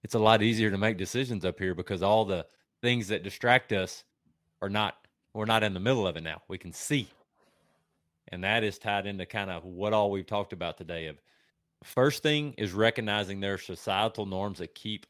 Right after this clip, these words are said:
invisible handcuffs on us. If you like invisible handcuffs w-, on you and you're comfortable with that, okay, then I'm happy for you and keep doing it.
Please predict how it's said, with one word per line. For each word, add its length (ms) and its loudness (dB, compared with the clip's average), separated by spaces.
invisible 480 -6
handcuffs 480 -8
on 180 -12
us. 240 -20
If 140 -6
you 140 2
like 260 8
invisible 440 2
handcuffs 440 -2
w-, 140 -18
on 280 -2
you 280 -4
and 100 -6
you're 120 -2
comfortable 500 -4
with 140 0
that, 320 0
okay, 400 -4
then 360 -10
I'm 160 -8
happy 300 -4
for 240 -6
you 180 -8
and 140 -12
keep 180 -8
doing 220 -2
it. 100 -20